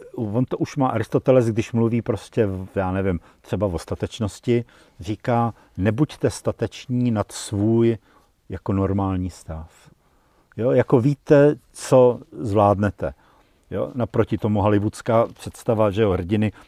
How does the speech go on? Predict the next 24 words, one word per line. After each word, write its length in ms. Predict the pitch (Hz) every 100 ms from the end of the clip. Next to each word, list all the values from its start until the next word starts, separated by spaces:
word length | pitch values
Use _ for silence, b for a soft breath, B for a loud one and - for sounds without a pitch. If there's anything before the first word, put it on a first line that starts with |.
| -
je 100 | 95
ten, 200 | 113 104
který 280 | - 98 98
se 160 | 110
zatne 360 | 82 98 110 104
a 60 |
dokáže 500 | 95 - 104 98 107 b b b
neskutečný 640 | 104 - - 98 - 101
věci. 320 | 92 87 - - b b
To 80 | -
je 40 | 139
chyba, 400 | - 87 78 - -
jo, 180 | 101 131
to 80 | 131
je 60 | 123
prostě 280 | 117 -
chybný 360 | 117 113 104 104
pojetí. 480 | 92 90 90 - 82 b b b b -
Jo, 100 | 101
takže 320 | 113 104 127 - B B -
to, 260 | 143 101 - b b b b b _ -
ta 240 | - 110 - _ -
znalost 680 | 117 139 165 190 - - 147
je 240 | 131 104